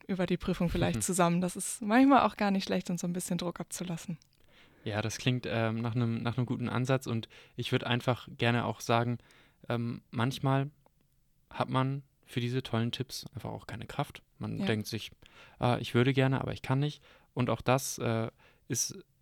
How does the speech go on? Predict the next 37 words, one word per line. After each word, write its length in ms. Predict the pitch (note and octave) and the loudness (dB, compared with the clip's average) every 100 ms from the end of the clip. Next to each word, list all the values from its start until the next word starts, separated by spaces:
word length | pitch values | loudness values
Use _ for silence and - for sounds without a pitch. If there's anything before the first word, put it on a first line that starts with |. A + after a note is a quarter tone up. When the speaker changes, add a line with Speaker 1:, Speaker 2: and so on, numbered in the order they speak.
| - | -4
Speaker 2:
dann 300 | B2 B2 C3 | 2 2 2
in 120 | A#2+ | -2
dem 140 | A#2 A#2+ | 0 2
Moment 280 | A#2+ A#2+ A#2 | 2 0 -2
auch 160 | A2 | -6
völlig 360 | - C3 C3 - | 0 2 2 0
in 120 | A2+ | -4
Ordnung. 420 | A2+ B2+ A#2 A#2 | -2 -2 -2 -4
Am 140 | G2+ A#2 | -4 -2
Ende 180 | C3+ | 0
ist 120 | C3+ C3 | 0 -2
es 120 | B2 | -4
einfach 340 | A2+ B2 - | -2 -4 -4
wichtig, 380 | C#3 C3+ B2+ - - - - - | -4 -2 -4 -6 -12 -20 -14 -4
dass 180 | A#2+ | -2
jeder 200 | - C3 B2+ | 2 4 4
und 100 | A#2+ | 4
jede 160 | B2+ | 0
für 160 | A#2+ A#2+ | 0 -2
sich 240 | A#2+ D3 | -2 0
herausfindet, 640 | B2+ A2+ C#3 - C3 B2 - | 2 2 0 0 -2 -2 -6
was 220 | - A#2+ | -6 -4
funktioniert 640 | - A#2+ - A#2 C#3 F3+ - _ _ - - _ | -2 -4 -2 0 2 0 -4 _ _ -20 -20 _
und 320 | - B2 B2 A#2 | -2 2 4 4
dabei 240 | A#2+ A#2+ | 4 4
immer 220 | A#2+ D3 | 2 0
im 100 | B2 | 0
Blick, 300 | B2 D3 - A#2+ | -2 -4 -6 -6
äh, 320 | B2 B2 A#2+ | -2 0 0
behält, 400 | A#2+ A2+ A#2+ A#2+ - | 0 2 2 0 -4
dass 180 | - A#2 | -6 -6
Gesundheit 520 | - A#2+ C3+ C3 - | -2 0 4 2 2
ein 160 | - A2+ | -2 -4
dynamischer 480 | A#2 A2 G#2+ A2+ A#2+ | -2 -2 -2 -2 -4
Prozess 420 | - C#3+ C3 - | -4 -4 -4 -6
ist. 160 | - - | -8 -8
Also 360 | G#2 - F#2 | -8 -8 -10